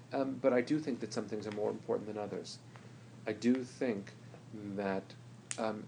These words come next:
caring for each other is more important than driving on Shabbat. I do think that coming together as a community is more important than the rule about driving on Shabbat.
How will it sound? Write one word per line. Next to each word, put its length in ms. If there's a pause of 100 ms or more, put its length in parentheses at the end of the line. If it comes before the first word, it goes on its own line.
(140)
caring 460
for 300
each 140
other 340 (380)
is 160
more 180
important 680
than 200
driving 460
on 160
Shabbat. 480 (1400)
I 80
do 280
think 260
that 180
coming 260
together 360
as 100
a 60
community 580 (260)
is 120
more 180
important 400
than 100
the 60
rule 260
about 220
driving 340
on 140
Shabbat. 400